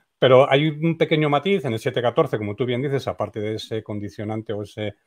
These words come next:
componente emocional, ¿no? De que es un objetivo que lo, tú lo tenías antes del ocho veinticinco,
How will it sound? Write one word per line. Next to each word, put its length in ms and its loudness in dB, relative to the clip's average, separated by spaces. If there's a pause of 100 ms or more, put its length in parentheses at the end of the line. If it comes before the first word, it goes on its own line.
(260)
componente 800 -4
emocional, 680 0
¿no? 140 -4
De 120 -6
que 60 -8
es 140 -12
un 60 -8
objetivo 420 -8
que 200 -10
lo, 180 -4
tú 120 -4
lo 80 0
tenías 380 -8
antes 240 -12
del 100 -14
ocho 160 -12
veinticinco, 560 -6